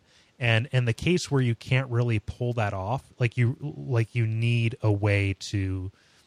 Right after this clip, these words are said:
you know, indicate whether you're being seen or not. Like, Dishonored right now,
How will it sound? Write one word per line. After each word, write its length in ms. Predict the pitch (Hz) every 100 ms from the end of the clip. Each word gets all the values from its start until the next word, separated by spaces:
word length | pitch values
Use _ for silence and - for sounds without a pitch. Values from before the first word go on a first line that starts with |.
| _ -
you 100 | 110
know, 40 | -
indicate 560 | 139 131 - 107 104
whether 200 | 104 110
you're 200 | 104 98
being 280 | 95 98 92
seen 540 | 92 - 110 101 92 90 -
or 120 | 92
not. 400 | 90 82 - - - -
Like, 120 | 135
Dishonored 540 | 147 151 143 170 208 190
right 180 | 185 180
now, 340 | 175 185